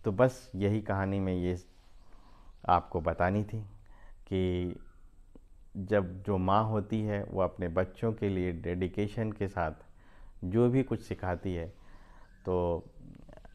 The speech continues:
एक सिखाने के पर्पस से उसको थोड़ी सी तपस्या करवाती है। Otherwise माँ बहुत सॉफ्ट होती है। तो गाइस, आज की कहानी में बस इतना ही। मिलेंगे एक नई कहानी में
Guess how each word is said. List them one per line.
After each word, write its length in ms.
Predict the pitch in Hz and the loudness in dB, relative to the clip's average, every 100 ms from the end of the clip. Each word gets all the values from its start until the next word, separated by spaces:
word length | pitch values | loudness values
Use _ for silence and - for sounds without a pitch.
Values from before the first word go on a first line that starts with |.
| - - - - - - - | -20 -18 -18 -20 -20 -16 -6
एक 240 | 95 92 | -6 -6
सिखाने 560 | - 98 - 107 117 127 | -6 -6 0 2 4 4
के 120 | 123 | 2
पर्पस 460 | - 95 104 113 - | 4 4 4 2 2
से 80 | 104 | 2
उसको 340 | 92 - 92 | 2 2 0
थोड़ी 300 | 85 101 95 | 2 0 0
सी 220 | 92 90 87 101 - - - - | 0 -2 -4 -6 -16 -20 -20 -4
तपस्या 420 | 92 92 87 101 90 | 0 2 0 0 0
करवाती 500 | 90 82 80 92 95 | 2 2 2 2 -4
है। 140 | 110 - - - - - - - - - | -4 -12 -20 -20 -20 -20 -20 -20 -20 -2
Otherwise 560 | - 92 90 90 90 87 | 2 4 4 4 2 0
माँ 220 | 90 87 85 | 2 4 4
बहुत 260 | 85 82 | -2 -6
सॉफ्ट 340 | - 78 85 - | -2 -2 -2 -4
होती 300 | 87 - 87 | -6 -4 -6
है। 160 | 90 92 - - - - - - - - - - - | -6 -12 -18 -20 -20 -20 -20 -20 -20 -20 -20 -20 -2
तो 100 | 98 | 4
गाइस, 400 | 95 95 101 - - | 6 6 4 -2 0
आज 260 | 95 92 | 0 0
की 100 | - | -4
कहानी 300 | 92 90 90 | -4 -2 0
में 200 | 92 87 | 0 2
बस 220 | 85 85 - | 0 0 -6
इतना 320 | 80 - 95 | -8 0 2
ही। 180 | 98 101 101 - - - - - - - | 2 -2 -8 -14 -20 -20 -20 -20 -20 -8
मिलेंगे 440 | 98 98 98 101 92 | -2 2 2 2 0
एक 140 | - | 0
नई 180 | 82 85 | -4 -4
कहानी 460 | 80 80 87 98 104 | -4 -6 -2 0 0
में 220 | 101 101 | 0 -2